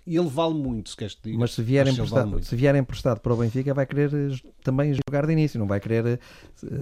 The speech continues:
Speaker 2: se calhar não vai lidar bem, à semelhança do Di Maria, não vai lidar bem com substituições, com o facto de não ser titular.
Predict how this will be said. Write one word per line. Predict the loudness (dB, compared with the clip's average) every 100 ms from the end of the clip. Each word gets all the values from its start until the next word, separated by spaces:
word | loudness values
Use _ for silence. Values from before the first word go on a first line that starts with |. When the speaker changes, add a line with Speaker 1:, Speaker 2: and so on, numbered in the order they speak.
| -6 -8
Speaker 2:
se | -10
calhar | -6 -2
não | 2
vai | 2
lidar | 4 4 4
bem, | 4 4
à | 2
semelhança | 0 0 0 0
do |
Di | 2
Maria, | 2 4 4
não | 2 2
vai | 2
lidar | 2 2
bem | 0
com | 0 -4
substituições, | -2 -2 0 2 2 2 2
com | -2
o |
facto | -2 -2
de |
não | -4
ser | -4
titular. | -6 -4 0 0 0